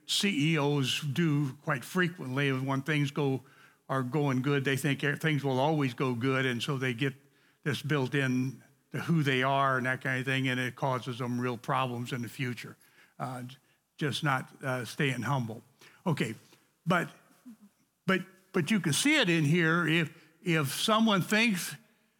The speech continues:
they are something when they are not, they deceive themselves. I mean, it seems like it's so obvious you wouldn't even need to state that, but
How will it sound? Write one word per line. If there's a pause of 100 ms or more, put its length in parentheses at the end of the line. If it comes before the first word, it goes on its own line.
(140)
they
are
something
when
they
are
not,
they
deceive
themselves. (3000)
I
mean,
it
seems
like
it's
so
obvious
you
wouldn't
even
need
to
state
that, (180)
but